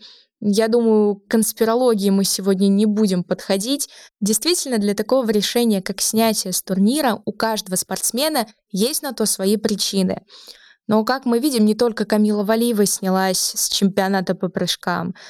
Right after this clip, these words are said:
Среди снявшихся спортсменок и Алина Горбачёва, которую тоже, я думаю, многие ждали, и Алиса Двоеглазова, одногруппница Камилы Валиевой. И в связи с этим, а, я считаю, что действительно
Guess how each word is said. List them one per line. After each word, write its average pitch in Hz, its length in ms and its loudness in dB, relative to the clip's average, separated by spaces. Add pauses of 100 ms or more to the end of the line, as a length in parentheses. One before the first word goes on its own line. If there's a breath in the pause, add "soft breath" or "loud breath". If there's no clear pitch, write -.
(260 loud breath)
Среди 214 500 0
снявшихся 220 580 0
спортсменок 226 720 -2
и 208 120 4
Алина 240 300 2
Горбачёва, 214 760 0
которую 180 460 -2
тоже, 220 260 2
я 226 80 2
думаю, 214 280 2
многие 196 400 2
ждали, 185 480 0 (300 soft breath)
и 254 80 2
Алиса 240 360 -2
Двоеглазова, 202 920 0
одногруппница 202 840 2
Камилы 185 420 0
Валиевой. 180 600 -2 (540 loud breath)
И 233 520 2 (280)
в - 60 -6
связи 233 380 -2
с - 200 -2
этим, 220 460 -2 (640 loud breath)
а, 196 380 0 (500)
я 240 240 0
считаю, 233 480 0
что - 240 -2
действительно 202 920 0